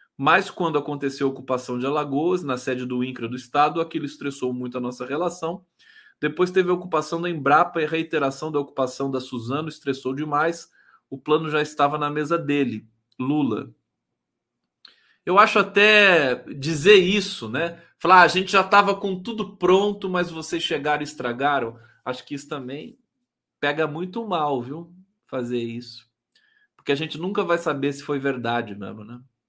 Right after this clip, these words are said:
Se, se, se tinha um plano pronto pra apresentar pro Lula, né? O detalhe é o seguinte,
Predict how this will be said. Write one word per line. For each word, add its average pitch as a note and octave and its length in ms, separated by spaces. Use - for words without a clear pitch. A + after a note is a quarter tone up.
Se, - 300
se, A2+ 220
se - 200
tinha - 180
um B2 80
plano A2+ 480
pronto B2+ 420
pra G#2+ 80
apresentar A2 540
pro G#2 200
Lula, G#2 340
né? A2+ 220
O E3 120
detalhe F3+ 380
é G3 40
o F#3+ 60
seguinte, D3 760